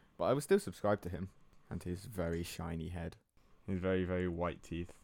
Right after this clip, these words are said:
Speaker 1: He does have very white teeth.
Speaker 2: Yeah, he hasn't done a fifty amazing facts to blow your mind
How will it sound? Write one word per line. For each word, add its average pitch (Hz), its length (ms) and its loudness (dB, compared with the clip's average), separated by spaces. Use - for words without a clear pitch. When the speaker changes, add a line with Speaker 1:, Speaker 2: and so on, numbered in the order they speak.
Speaker 1:
He - 60 -14
does - 200 -8
have - 160 -8
very 78 220 -6
white - 220 -6
teeth. 90 180 -10
Speaker 2:
Yeah, 123 120 0
he 135 120 2
hasn't 165 260 2
done 143 140 4
a 127 60 0
fifty 123 320 -4
amazing 107 320 0
facts 101 280 -2
to 101 60 -8
blow 95 140 0
your 95 140 2
mind 95 480 0